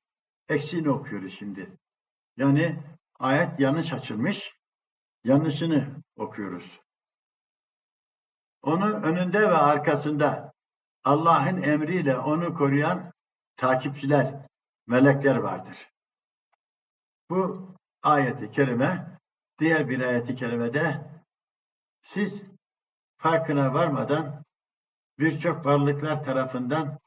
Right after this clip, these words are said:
korunursunuz. Evet. Bir toplum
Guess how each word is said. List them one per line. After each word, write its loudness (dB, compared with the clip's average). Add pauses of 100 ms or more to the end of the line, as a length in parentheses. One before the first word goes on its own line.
(160)
korunursunuz. -2 (1120)
Evet. -12 (3500)
Bir 2
toplum 2